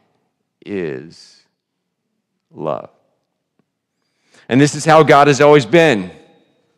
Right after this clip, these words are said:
God was love, God is love, God will always be love, as God has always been. As long as God has been around,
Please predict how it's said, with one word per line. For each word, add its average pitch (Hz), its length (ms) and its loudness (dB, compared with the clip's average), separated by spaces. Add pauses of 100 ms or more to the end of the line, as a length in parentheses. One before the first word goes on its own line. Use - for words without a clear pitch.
(640)
God 131 220 4
was 135 460 2
love, 160 420 4
God 127 260 2
is 135 280 2
love, 151 300 4
God 135 260 2
will 135 140 2
always 139 440 2
be 147 260 2
love, 135 440 4
as 117 280 0
God 131 340 2
has 139 260 0
always 135 360 0
been. 135 300 -2 (220)
As 123 180 -4
long 147 240 2
as 147 100 -2
God 147 220 2
has 143 120 -4
been 160 180 0
around, 151 640 0